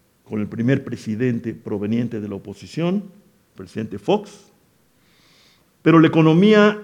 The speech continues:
a partir de entonces y hasta casi hoy, crece por abajo del dos por ciento al año. Esta es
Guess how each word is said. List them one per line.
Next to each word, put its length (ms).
a 140
partir 380
de 60
entonces 560
y 80
hasta 240
casi 340
hoy, 320
crece 500
por 340
abajo 280
del 80
dos 160
por 160
ciento 340
al 160
año. 180
Esta 280
es 160